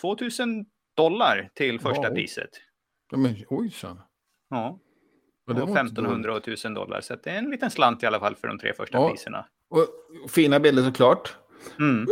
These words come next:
Speaker 2: F-, första är ganska sådär, äh, typisk på ett sätt då. Att det är en, liksom en, en s-, bymiljö på landsorten som man känner har funnits i flera tusen år. Lite mer roligt med de andra bilderna som är mera,
Speaker 1: Ja.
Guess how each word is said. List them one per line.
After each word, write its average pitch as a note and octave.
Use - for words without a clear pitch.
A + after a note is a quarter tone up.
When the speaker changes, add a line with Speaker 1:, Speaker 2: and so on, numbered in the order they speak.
Speaker 2:
F-, -
första D#3+
är E3+
ganska D3
sådär, G#2+
äh, G#2
typisk C3
på C#3
ett C3
sätt -
då. G#2
Att A#2
det A2
är G#2
en, G#2
liksom G#2+
en, F#2+
en F#2
s-, -
bymiljö A#2
på B2+
landsorten G#2+
som A#2+
man G2
känner G#2+
har F#2+
funnits G2+
i -
flera G#2+
tusen A2+
år. A2
Lite F3+
mer F#3+
roligt D3
med C#3+
de C#3+
andra C#3+
bilderna C3+
som -
är B2
mera, E3
Speaker 1:
Ja. A#2+